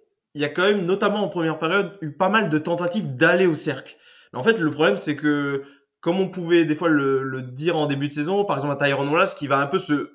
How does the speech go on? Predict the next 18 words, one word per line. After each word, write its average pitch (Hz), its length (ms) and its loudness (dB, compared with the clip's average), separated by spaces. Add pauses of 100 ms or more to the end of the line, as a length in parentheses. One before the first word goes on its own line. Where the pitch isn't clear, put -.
se - 320 -6
heurter 196 360 -4
contre 175 260 -6
la 156 100 4
défense 151 320 -4
monégasque, 151 420 -4 (420)
bah, 127 100 -10
c'est 156 80 -2
un 165 140 6
peu 170 100 -4
ce 226 80 -6
qu'on 190 160 -2
a 170 60 2
vu 165 100 -2
se 160 140 -4
reproduire 165 720 -2
ce - 160 -6
dimanche. 185 420 -4